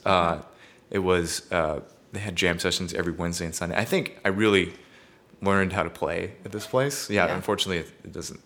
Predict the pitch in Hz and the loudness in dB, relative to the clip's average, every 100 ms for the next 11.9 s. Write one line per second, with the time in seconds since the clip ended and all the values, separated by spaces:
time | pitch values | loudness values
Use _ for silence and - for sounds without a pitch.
0 | _ 90 - - 80 78 85 104 95 90 | _ -10 -8 -8 -6 0 0 2 0 2
1 | 85 82 60 - 95 110 110 110 92 147 | 0 -4 -6 2 2 4 6 6 6 4
2 | 139 - 127 113 107 104 95 92 87 - | 4 4 2 6 8 8 6 2 -2 4
3 | 120 101 - 92 87 - 101 87 87 87 | 4 4 -2 -8 -4 0 0 -2 -6 -6
4 | 92 90 87 87 - - - - - - | -4 -2 -4 -6 -12 -18 -18 -20 -18 0
5 | 95 87 85 82 80 - _ _ 92 101 | 4 4 4 0 -6 -14 _ _ 0 0
6 | 98 95 87 82 65 - 107 92 82 - | 4 4 4 -2 -8 -6 -2 0 -2 -6
7 | 123 127 123 110 - - 98 87 120 107 | 4 6 6 2 -4 -2 0 0 0 -2
8 | 104 110 98 107 110 120 117 113 107 95 | -4 -4 -4 -2 2 6 6 4 0 -2
9 | 92 123 110 92 107 98 90 110 120 104 | -2 -2 0 0 0 0 0 -2 0 0
10 | 87 110 107 - - - 95 85 90 87 | 2 2 2 0 -6 -2 -2 -2 -2 -2
11 | - 98 92 87 87 - 196 90 | 2 2 4 2 0 -8 -6 -6